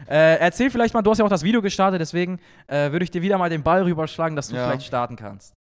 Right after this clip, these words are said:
Speaker 2: Folgendes, also die Reise nach Monaco, ne, was da alles, wo soll ich anfangen? Was ist da gut gelaufen? Gar nichts. Was ist da schief gelaufen? Eigentlich so gut wie alles.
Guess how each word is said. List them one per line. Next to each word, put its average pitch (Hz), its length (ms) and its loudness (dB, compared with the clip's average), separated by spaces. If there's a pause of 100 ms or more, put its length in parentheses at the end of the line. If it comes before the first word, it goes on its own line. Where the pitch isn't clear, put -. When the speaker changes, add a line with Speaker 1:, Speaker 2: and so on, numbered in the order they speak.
(420)
Speaker 2:
Folgendes, 185 340 0
also 151 240 -2
die 131 380 -6
Reise 156 260 -2
nach 147 160 -2
Monaco, 139 340 -4
ne, 131 140 -8
was 143 160 -6
da 147 80 -8
alles, 120 340 -10
wo 123 60 -14
soll 151 140 -4
ich 156 80 -6
anfangen? 139 280 -8
Was 131 160 -10
ist 135 120 -10
da - 20 -6
gut 131 180 -14
gelaufen? 139 360 -6
Gar 135 220 0
nichts. 180 200 -12
Was 127 120 -14
ist - 80 -14
da 123 40 -8
schief 139 220 -12
gelaufen? 127 260 -6
Eigentlich 120 260 -10
so 127 120 -10
gut 120 140 -16
wie 120 100 -8
alles. 147 440 -6